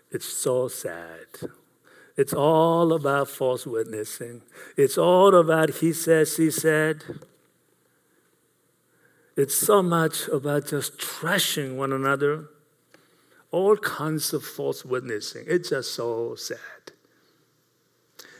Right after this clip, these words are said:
And we're expecting our children to watch all this. They're growing up seeing perhaps false witnessing is acceptable. It is not.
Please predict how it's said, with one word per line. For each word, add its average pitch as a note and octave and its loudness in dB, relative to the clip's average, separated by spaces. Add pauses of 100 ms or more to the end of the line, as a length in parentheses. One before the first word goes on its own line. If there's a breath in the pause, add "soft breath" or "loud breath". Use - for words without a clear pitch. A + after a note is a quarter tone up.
(160 loud breath)
And C3+ -2
we're E3 4
expecting D#3+ 2
our D3+ 2
children E3+ 0
to D3 -2
watch E3 0
all F3 4
this. - -2 (2250 soft breath)
They're C3+ 0
growing F3+ 4
up D#3 2
seeing D3 0 (500 soft breath)
perhaps C#3+ -4
false D#3+ -2
witnessing C#3 -2 (280 loud breath)
is B2 0
acceptable. A#2 -2 (1300)
It G#2+ -2
is G#2 -4
not. A2 -8